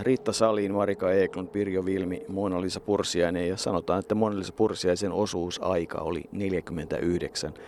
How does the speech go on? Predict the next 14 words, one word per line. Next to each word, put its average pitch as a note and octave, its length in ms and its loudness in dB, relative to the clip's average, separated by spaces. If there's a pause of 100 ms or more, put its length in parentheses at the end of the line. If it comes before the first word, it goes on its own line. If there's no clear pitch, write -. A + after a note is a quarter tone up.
(480)
pilkku F2+ 460 0
viisi. F#2+ 500 2 (680)
Maailman G#2+ 380 2
nopein G2 400 4
nainen F2 420 -2 (240)
vuotta F2+ 380 2
aiemmin. D#2+ 520 -2
Ja F2+ 120 -4
nyt - 380 -6 (280)
hänen G#2+ 220 2
hautakivensä G2 760 2
on F#2+ 280 0 (320)
Kauniaisten G2 840 2 (160)
hautausmaalla. F2+ 1080 2